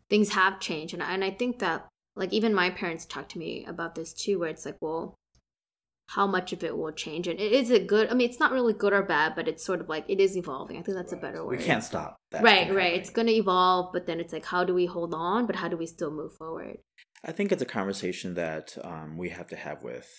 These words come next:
Speaker 2: adults, our, our elders, of, of us understanding what really they feel that's really Hmong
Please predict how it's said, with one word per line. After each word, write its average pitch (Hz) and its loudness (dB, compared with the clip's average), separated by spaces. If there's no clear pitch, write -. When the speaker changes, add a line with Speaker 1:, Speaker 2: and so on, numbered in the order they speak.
Speaker 2:
adults, - -10
our, - -6
our - -8
elders, - -12
of, 82 -8
of 113 -6
us 127 2
understanding 92 -2
what 92 -2
really 90 -4
they 92 -2
feel 87 -4
that's 78 -6
really 82 -6
Hmong 76 -14